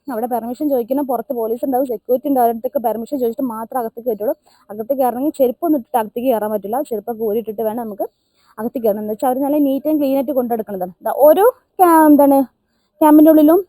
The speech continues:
പൂജകൾ നടക്കുന്നുണ്ട് ട്ടോ. എല്ലാം കൂടി നമുക്ക് ഒരു വീഡിയോയിൽ ഉൾപ്പെടുത്താൻ കഴിയില്ല. അതുകൊണ്ടാണ് കുറച്ച് കുറച്ചിട്ട് നമ്മൾ ഉൾപ്പെടുത്തിയിട്ടുള്ളത്. എന്താ വെച്ചാൽ എല്ലായിടത്തും നല്ല പൂജകളും കാര്യങ്ങളൊക്കെ നടന്നുകൊണ്ടിരിക്കുന്നുണ്ട്. എന്തൊക്കെയോ പൂജ ഉണ്ട്. പിന്നെ സംസാരിക്കേണ്ടവർക്ക് സംസാരിക്കാം. അങ്ങനെ എല്ലാവരോടും ഇവര് സംസാരിക്കുമെന്ന് എനിക്ക് തോന്നുന്നില്ല.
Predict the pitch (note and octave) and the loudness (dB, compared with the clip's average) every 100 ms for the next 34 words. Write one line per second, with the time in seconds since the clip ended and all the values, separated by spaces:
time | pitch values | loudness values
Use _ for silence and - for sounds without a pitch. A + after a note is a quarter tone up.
0 | _ D#4 D4 D4 E4 C#4+ C#4+ C4+ G#3+ E3+ | _ 0 4 6 6 6 4 4 4 2
1 | D#3+ D3 _ _ _ _ _ _ - A3+ | -2 -8 _ _ _ _ _ _ 0 2
2 | B3 D4 D4+ C#4+ D4 C#4 C#4 C4 A#3+ C4 | 4 2 2 2 4 2 2 2 4 4
3 | B3+ - B3+ C4+ B3+ G#3+ G#3+ G#3+ G3+ A3 | 2 0 -2 0 0 2 2 0 -2 -4
4 | A#3 A#3 A3 - A3+ A#3 A3+ D4 - _ | -6 -6 -8 -6 -6 -6 -6 -6 -6 _
5 | _ _ A3 A#3 B3+ A#3+ G#3+ G3 A#3+ G#3 | _ _ -6 0 0 2 0 0 -2 0
6 | A#3 A#3 G3 G3+ G#3+ A#3 C4+ C#4 C#4+ D#4 | 0 0 -2 -2 -4 -4 -4 0 0 0
7 | A#4 - _ D#4 E4+ F#4+ E4 D#4+ G4+ A4 | -4 -10 _ -2 -2 -2 -4 -2 -4 -2
8 | D#4 D4 C#4+ C#4+ A#3+ A3 A#3 A3+ A3+ A3+ | 0 0 -2 -4 -6 -8 -12 -12 -12 -12
9 | A#3 D4+ C4 B3+ C4 B3+ B3 D4 C#4 C4 | -10 -8 -4 -2 -2 -4 -8 -10 -10 -10
10 | B3+ C4 C#4 C#4+ D4+ C#4 B3 A3+ A3+ C4 | -10 -8 -8 -8 -8 -10 -8 -8 -6 -6
11 | C#4+ _ _ _ _ _ B3 C4 B3+ D4+ | -8 _ _ _ _ _ -6 -4 0 2
12 | G4 G#4+ G4 F4 D#4 D4+ D#4 D4+ D4 B3+ | 2 2 2 2 2 0 0 0 0 0
13 | B3 B3 D4+ | 0 -2 -2